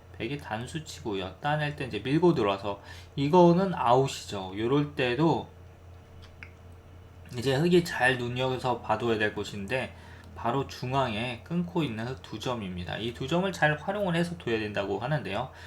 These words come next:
요게 이제 뭐 순간적으로 후절수를 이용하는 거냐, 이런 분도 계신데, 후절수는 아닙니다. 지금은 뭐 활용한다고 해서 이거 단수 치는 건 절대 아니에요. 이거는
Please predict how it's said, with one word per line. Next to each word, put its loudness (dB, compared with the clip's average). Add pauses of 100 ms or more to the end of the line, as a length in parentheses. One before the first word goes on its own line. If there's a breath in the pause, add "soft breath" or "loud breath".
(300 loud breath)
요게 10
이제 8
뭐 4
순간적으로 2
후절수를 0
이용하는 4
거냐, -2
이런 -2
분도 -10
계신데, -6
후절수는 -6
아닙니다. -4
지금은 -12 (640 loud breath)
뭐 -4
활용한다고 6
해서 4
이거 6
단수 2
치는 -2
건 2
절대 -2
아니에요. 2
이거는 0